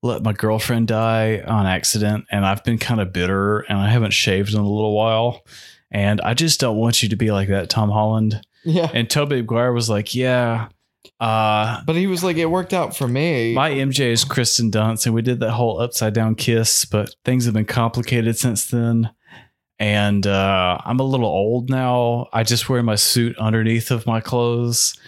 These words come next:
Speaker 1: and I don't really know what my status is.
Speaker 2: I'm also a cool youth pastor.
Speaker 1: But I'm a cool youth pastor.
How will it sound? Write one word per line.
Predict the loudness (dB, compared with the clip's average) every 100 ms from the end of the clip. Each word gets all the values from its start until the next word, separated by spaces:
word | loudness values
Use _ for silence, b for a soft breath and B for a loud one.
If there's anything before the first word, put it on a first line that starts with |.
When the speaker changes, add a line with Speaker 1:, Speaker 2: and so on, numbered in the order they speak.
| B B B -6
Speaker 1:
and | -2
I | 0
don't | 0 0
really | 0 0 2
know | 2 0
what | -2
my | -4
status | -2 0 0 0 0
is. | 0 0 0 0 0 2
Speaker 2:
I'm |
also | 0 0 -2
a | -2
cool | 0 0 0
youth | 0 -2 -2
pastor. | -2 -2 -2 -4 -4
Speaker 1:
But | -2
I'm | -2
a | -2
cool | -2 -2 0
youth | 0 -2 -2
pastor. | 0 0 0 -2 -2 -4